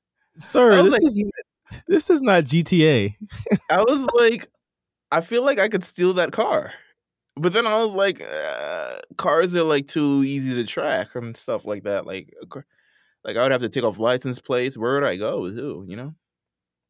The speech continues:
Speaker 1: This, that's crazy.
Speaker 2: That's what
Speaker 1: Uh,
Speaker 2: I, it, it,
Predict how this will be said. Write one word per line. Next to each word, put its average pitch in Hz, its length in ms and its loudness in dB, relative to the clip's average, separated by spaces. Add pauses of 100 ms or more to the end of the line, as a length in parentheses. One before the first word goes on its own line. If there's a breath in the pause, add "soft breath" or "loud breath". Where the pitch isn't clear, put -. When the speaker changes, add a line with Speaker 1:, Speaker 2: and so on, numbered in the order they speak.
(260)
Speaker 1:
This, - 480 -4 (680)
that's 113 340 0
crazy. 95 640 -4 (340)
Speaker 2:
That's 107 480 4
what - 120 2
Speaker 1:
Uh, 247 40 4
Speaker 2:
I, 226 120 2 (260)
it, 170 200 0
it, 170 100 -2